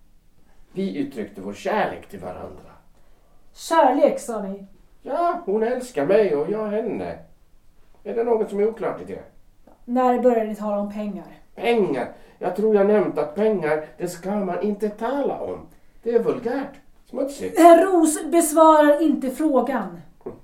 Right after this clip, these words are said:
Speaker 1: Pengarna ska man bara ha, se.
Speaker 2: Ni kom alltså hit med orkestern till Köping.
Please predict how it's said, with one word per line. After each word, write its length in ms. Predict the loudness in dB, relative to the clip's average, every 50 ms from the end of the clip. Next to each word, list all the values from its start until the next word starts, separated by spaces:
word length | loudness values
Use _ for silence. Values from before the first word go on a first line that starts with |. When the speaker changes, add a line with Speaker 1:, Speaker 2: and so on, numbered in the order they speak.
| _ -20 -20 _ _ _ -20 _ _ _ _ -20 -20 -20 _
Speaker 1:
Pengarna 440 | -20 -18 -14 -12 -12 -14 -14 -16 -20
ska 180 | -20 -20 -20
man 140 | -20 -16 -14
bara 220 | -12 -10 -10 -8
ha, 240 | -8 -8 -8 -8 -10
se. 220 | -12 -16 -20 -20 -20 -20 _ _ _ _ -20 _ -20 _ _ -20 _ -20 _ -20 -20 -20 -20 -20 -20 _ -20 _ -20 -20 -20 -20 -18 -6
Speaker 2:
Ni 220 | -2 -2 -2 -2 0
kom 360 | 6 8 10 10 10 6 4
alltså 320 | 2 2 2 2 0 -2 2
hit 300 | 4 4 4 4 0 -2
med 100 | -2 0
orkestern 840 | 2 2 0 0 -2 -2 -2 -2 -2 -4 0 2 4 4 4 2 -2 -6
till 300 | -6 -4 -2 -2 -2 -2
Köping. 720 | -2 0 2 2 2 2 0 0 0 0 0 0 -6 -10